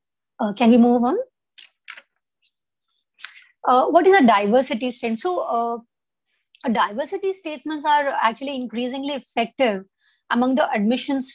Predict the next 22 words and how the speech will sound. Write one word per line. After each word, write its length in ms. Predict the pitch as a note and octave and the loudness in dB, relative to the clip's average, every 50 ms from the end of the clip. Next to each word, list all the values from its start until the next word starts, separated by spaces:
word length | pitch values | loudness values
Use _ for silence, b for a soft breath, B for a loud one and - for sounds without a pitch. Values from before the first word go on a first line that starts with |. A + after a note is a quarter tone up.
| _ - | _ -2
faculty. 640 | G#3+ F3 F#3 - - A#3 A3 G3 - G#3+ F#3 F3 E3+ _ _ _ _ _ _ b b b b b b - | 0 0 0 0 -2 -4 -4 -4 -4 -6 -8 -8 -10 _ _ _ _ _ _ b b b b b b -6
It, 220 | - C4+ G#3+ - | -4 -4 -2 0
uh, 220 | C4 A#3 A#3+ B3 - - | 0 0 2 2 2 2
a 60 | B3+ | 2
diversity 560 | A3 A3 G#3 A3 A#3+ C#4+ - E4+ E4+ E4+ E4+ | 2 2 2 2 -2 -4 -6 -6 -6 -6 -6
statement 520 | D#4+ - - C#4 C4+ C4+ A3+ D4 D4+ D4 | -8 -8 -8 -8 -8 -6 -6 -6 -6 -6
is 120 | D#4 C#4+ C4 | -4 -2 -2
different 360 | A#3 B3+ B3+ - C#4+ C#4+ C#4 | -2 -2 -2 -4 -8 -8 -6
from 220 | - - D4+ D#4 | -6 -6 -6 -4
S 220 | - - A3+ - - | -4 -4 -4 -2 -2
O 80 | C#4+ | -2
P 160 | - - D4 C#4+ | -2 -2 -2 -4
in 100 | C#4 C#4+ | -4 -4
a 60 | C4+ | -6
sense 300 | - - C4+ C#4 C#4+ B3+ | -4 -4 -4 -4 -2 0
that 220 | D4+ C#4+ C#4+ B3 - _ _ _ _ | 0 0 0 -2 -6 _ _ _ _
you, 340 | - G#3+ A#3+ C#4 C#4 A#4 - - | -2 0 0 0 0 -2 -4 -2
they 180 | A3 C#4+ D4 | -2 -2 -2
ask 440 | - - A#3+ A#3 B3+ D4+ E4+ - - | 0 2 2 4 4 2 0 -2 -6
for 140 | - E4 E4 | -6 -6 -6
specific 800 | - - - _ _ C4+ B3+ B3+ - C#4 C4 - E4+ C#4 A#3+ G3 | -8 -10 -20 _ _ -8 -8 -8 -8 -8 -6 -4 -4 -2 0 2
diverse, 600 | G#3+ G3 F#3+ G3+ G3+ A3+ B3+ C4 C#4 C4 - | 4 4 4 2 2 2 2 2 2 0 -6